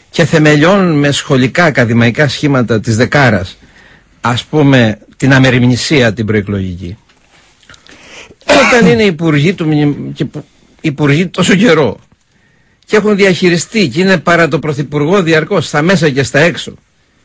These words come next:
και, ας το πούμε έτσι, έχουν θεωρητικοποιήσει τη χαλαρή και αμέριμνη κατάσταση και μετά σου, την τελευταία στιγμή, ας το πούμε έτσι, ακολουθούν την τακτική που λέμε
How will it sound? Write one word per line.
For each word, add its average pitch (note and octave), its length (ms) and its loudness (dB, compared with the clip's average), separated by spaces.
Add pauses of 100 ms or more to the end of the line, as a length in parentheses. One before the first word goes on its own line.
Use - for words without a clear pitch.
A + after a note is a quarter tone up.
(1040)
και, A#3+ 380 0
ας G3 260 -4
το G3+ 140 -2
πούμε A3 320 0
έτσι, F#3 500 -2 (380)
έχουν G3 260 0
θεωρητικοποιήσει C#3+ 1080 0 (320)
τη - 100 -6
χαλαρή C#3 580 2
και B2+ 140 -4
αμέριμνη A#2+ 800 0
κατάσταση A2 600 -6
και D3+ 120 -6
μετά E3+ 280 -2
σου, B2 340 -8 (680)
την - 120 -12
τελευταία D3+ 440 2
στιγμή, C3+ 480 -2 (200)
ας B2+ 200 -6
το B2 120 -4
πούμε C3+ 240 0
έτσι, A2+ 420 -2 (500)
ακολουθούν C3 460 -2
την C#3+ 120 -2
τακτική A#2 380 -2
που A2 100 -2
λέμε C3 300 2